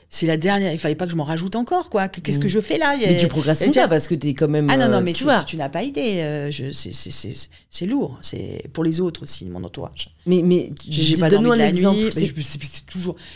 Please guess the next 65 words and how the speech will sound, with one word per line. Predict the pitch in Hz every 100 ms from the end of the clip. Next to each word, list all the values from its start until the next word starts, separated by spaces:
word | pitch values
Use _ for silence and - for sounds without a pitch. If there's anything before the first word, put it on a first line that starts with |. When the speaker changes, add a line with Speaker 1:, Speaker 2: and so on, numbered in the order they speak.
| -
Speaker 1:
mais | 143 - -
t'as | 151
pas | 151
idée, | 233 262 320 233
je, | 143 131 -
je, | - - - -
Speaker 2:
Donc | 180 165
tu, | -
quoi, | 185
tu | -
repousses | 156 214 190 277 -
toujours | 247 269
ce | -
que | 233
t'as | 226
à | 220
faire ? | 330 349 160
Speaker 1:
Mais | 185
je, | 180 139
je | - - - - -
veux | 185
tout | 190
faire, | 196 - - 381 247
je, | 165 165
je, | 160 165 - -
non, | 190 285 320
mais | 202
je | - - - - - - -
Speaker 2:
Mais | 147
du |
coup, | 147 214
si |
tu | 151
veux | 151
tout | 156
faire, | 151 170
t'es | -
hyper | 123 123
Speaker 1:
Non, | 240
ce |
que | 202
Speaker 2:
productive. | 349 262
Speaker 1:
je |
veux | 254
dire, | 240 320
c'est | - 240
que | -
c'est | 214
pas, | 202 226 285 285 - - - _ -
c'est | -
pas | 196 269
quelque | 202
chose | 262 269 -
que |
tu | 214 - 185 - - _ 185
au |
départ | 180 202 254
que | -
tu | -
décides, | 175 - -
il |
y | 127
a |
des | 156
natures, | 170 202 - - -